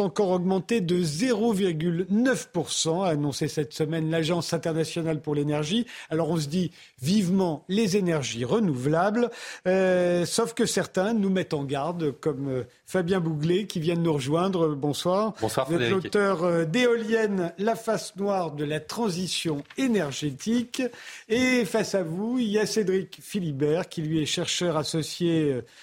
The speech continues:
Speaker 1: Centre Énergie et Climat de l'ifri, l'Institut français des relations internationales. Et vous, vous publiez Éoliennes,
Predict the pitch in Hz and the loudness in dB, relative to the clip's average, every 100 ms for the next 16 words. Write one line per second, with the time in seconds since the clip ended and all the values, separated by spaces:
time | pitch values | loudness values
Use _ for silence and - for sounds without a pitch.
0 | - - 214 - 196 185 160 143 190 160 | -6 0 0 2 0 2 0 0 0 -2
1 | - 175 175 175 156 139 143 139 180 180 | -2 0 2 2 0 -2 0 0 0 -2
2 | - 214 247 247 - - 160 165 165 165 | -4 0 0 -2 -10 -6 -2 -2 -2 -6
3 | - 156 165 151 170 151 143 151 - 151 | -4 -6 -4 -4 -2 -2 -2 -2 -2 -4
4 | - 135 131 156 156 226 233 185 220 208 | -4 -8 -6 -4 -2 -2 0 -2 -2 -4
5 | 156 165 147 151 196 220 - _ 226 202 | -4 -4 -4 -2 -2 -2 -10 _ 2 2
6 | 165 170 196 220 | 2 2 2 2